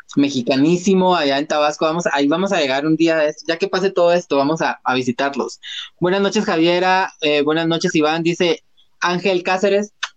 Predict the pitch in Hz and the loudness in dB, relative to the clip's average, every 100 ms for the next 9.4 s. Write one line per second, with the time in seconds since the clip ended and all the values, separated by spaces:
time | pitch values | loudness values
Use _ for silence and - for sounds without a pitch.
0 | _ 165 156 160 147 143 143 156 156 151 | _ -6 -4 -2 -2 -4 -2 0 -2 -2
1 | 165 160 165 _ _ _ _ _ - _ | 0 2 0 _ _ _ _ _ -20 _
2 | - 175 190 233 214 208 208 208 214 208 | -6 -4 0 2 2 2 2 2 2 2
3 | 214 214 214 214 220 214 208 208 214 214 | 0 0 -2 2 2 2 2 0 0 0
4 | 214 214 220 220 214 196 156 - - - | 2 4 4 4 2 0 -2 -6 -14 -16
5 | - _ - 175 185 202 190 185 190 185 | -20 _ -6 -4 0 0 0 0 0 0
6 | 170 156 165 196 196 170 165 143 143 139 | 0 0 0 0 0 0 0 0 0 2
7 | 165 123 - _ _ _ _ _ _ - | 2 2 -2 _ _ _ _ _ _ -20
8 | _ _ _ _ - - _ - 165 190 | _ _ _ _ -20 -20 _ -4 -2 -2
9 | 196 208 214 208 | 0 2 2 -2